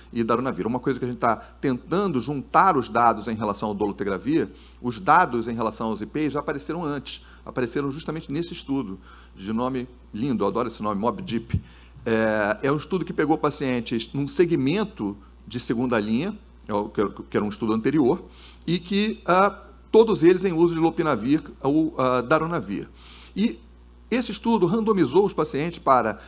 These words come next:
ficar em monoterapia com I P, numa época em que monoterapia era uma coisa bastante atraente ainda, mas um outro grupo falou, "Vamos tentar deixar a lamivudina"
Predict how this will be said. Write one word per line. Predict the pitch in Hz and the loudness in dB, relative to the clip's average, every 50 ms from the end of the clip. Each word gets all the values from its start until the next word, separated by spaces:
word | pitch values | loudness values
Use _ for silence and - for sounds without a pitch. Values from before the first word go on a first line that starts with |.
| - | -20
ficar | - - - 170 170 - 139 131 127 | -10 -2 -2 -2 2 4 4 4 4
em | 139 | 4
monoterapia | 139 135 139 160 233 294 285 240 - 202 170 135 - - 143 135 | 0 0 2 2 2 2 2 0 0 2 0 0 0 0 0 0
com | 131 135 127 117 | 0 0 -2 -4
I | |
P, | 110 110 - 123 151 196 | -4 -2 0 0 0 0
numa | 202 180 123 113 | 0 -2 -2 -2
época | 117 117 - - | -2 -4 -4 -6
em | 107 110 | -8 -6
que | - | -4
monoterapia | 117 110 110 110 104 - 104 104 104 - 110 101 98 95 - - | -4 -2 -2 -2 -2 -4 -4 -4 -4 -4 -2 -2 -2 -2 -4 -4
era | 101 104 101 98 95 90 - - - - - | -2 -2 0 0 -2 -4 -6 -12 -20 -20 -14
uma | - 104 104 101 | -8 -6 -6 -4
coisa | - 113 104 98 107 | -2 0 0 0 0
bastante | 101 104 101 - - 120 113 113 110 - - 101 87 - - | 0 -2 -2 -2 -4 -4 -2 -2 -2 -4 -6 -6 -6 -8 -8
atraente | - 117 113 123 120 110 104 123 135 127 - 117 | -8 -6 -2 0 0 0 0 -2 -4 -4 -4 -4
ainda, | 107 110 131 170 185 202 202 202 - - - - - - - - - - | -2 -2 -4 -2 -4 -4 -6 -6 -12 -20 -20 -20 -20 -20 -20 -20 -12 -4
mas | 202 208 226 233 226 | -2 0 0 0 -2
um | 262 269 247 | -2 -2 -2
outro | 262 269 - 233 | -2 0 -2 -2
grupo | 185 220 240 247 - | -2 0 -2 -2 -2
falou, | 240 - 220 208 202 | -2 -2 0 0 0
"Vamos | 254 320 339 | -2 -4 -8
tentar | - 254 226 247 | -6 -4 -4 -2
deixar | 208 214 - - 208 | -2 -2 -2 -2 -2
a | |
lamivudina" | 208 208 202 208 202 220 165 151 160 151 135 107 | -2 -2 -2 -2 -4 -6 -6 -6 -6 -4 -4 -6